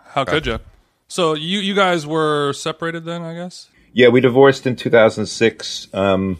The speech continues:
Speaker 2: but we stayed very close. We have two kids, twenty and twenty-three, John and Sam. Yeah, we were very, very close. Unfortunately, <laughs> if people ask, "How are you?" that's kind of the answer.
Speaker 1: <laughs>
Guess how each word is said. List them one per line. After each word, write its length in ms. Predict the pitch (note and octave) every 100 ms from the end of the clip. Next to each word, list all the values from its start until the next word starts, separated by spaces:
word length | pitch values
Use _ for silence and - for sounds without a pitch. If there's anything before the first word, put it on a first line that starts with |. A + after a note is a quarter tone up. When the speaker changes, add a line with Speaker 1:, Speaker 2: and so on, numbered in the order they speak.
| - -
Speaker 2:
but 200 | A2 A#2
we 100 | B2
stayed 240 | C3 A2
very 160 | G#2 G2
close. 360 | F#2+ F#2 -
We 80 | G2
have 100 | F2+
two 160 | - G#2
kids, 480 | G2+ F#2+ F2 - -
twenty 420 | - G2 F#2+ F2
and 140 | E2+
twenty-three, 640 | - F2+ E2 F2+ F2 F2 E2
John 220 | E2 E2
and 100 | F2
Sam. 380 | - E2 E2 F2
Yeah, 180 | A#2+ B2+
we 120 | A#2+
were 60 | A#2
very, 300 | G2 A#2 A2
very 180 | G2+ F#2+
close. 600 | - F2+ F2 - - - -
Unfortunately, 560 | A2+ - C#3 B2+ - D3+
<laughs> 60 |
if 40 | -
people 240 | A#2 A2+
ask, 220 | G#2 -
"How 200 | A2 G2+
are 120 | G2+
you?" 140 | F#2+ F2
that's 320 | F2+ F2 - - -
kind 180 | F#2 E2+
of 60 |
the 160 | E2 E2
answer. 480 | D#2 - - D#2+
Speaker 1:
<laughs> 40 | -